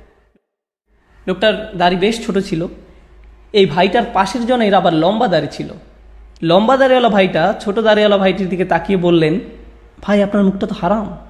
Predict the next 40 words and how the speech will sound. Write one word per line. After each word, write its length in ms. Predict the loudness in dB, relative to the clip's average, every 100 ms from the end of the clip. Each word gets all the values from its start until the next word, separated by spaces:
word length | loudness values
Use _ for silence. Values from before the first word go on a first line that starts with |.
| -10 -4
আর 100 | 0
সে 180 | 2
লোকটাকে 300 | 0 2 0
ডিনারের 340 | 2 2 2 2
টেবিলে 200 | 2 2
অস্বস্তিতে 420 | 0 -4 -6 -6
ফেলে 220 | -4 -4
দিয়েছিল। 340 | -4 -6 -8 -14 -8 0
আর 100 | 0
আপনারা 240 | 2 2
জানেন, 260 | 2 2 0
যখন 240 | 0 0
ফকি 420 | 0 -2 0 0
বিষয়ে 280 | 0 0 2
আলোচনা 360 | 2 2 0 0
হয়, 160 | 0
তখন 200 | 0 0
আমি 120 | 0
মুখ 180 | 0 -2
খুলি 200 | -4 -4
না, 120 | -4 -8 -16 -20 -20 -2
কারণ 120 | 2
আমি 100 | 2
ফকি 300 | 0 -4 -2
নই, 220 | 0 -2 -4 -10 -20 -20 -20 -20 -4
আমি 140 | 0
আলিমও 340 | 2 2 2 0
নই। 140 | -2 -8 -14 -20 -20 -20 -20 -20 -16 -8
কিন্তু 140 | -6
শেখ 320 | -2 0 2
আব্দুল 240 | 2 2 2
নাসের 320 | 2 0 -2
আসলে 220 | 0 -2
একজন 160 | -2 -4
ফকি, 340 | -6 -8 -12 -14 -20 -20 -20 _ -20 -20 -20 -8 -6
আর 60 |
তিনি 220 | -2 0
তাদের 260 | 2 2 0 -2
কথা 160 | -2
শুনছিলেন। 440 | 0 0 -2 -4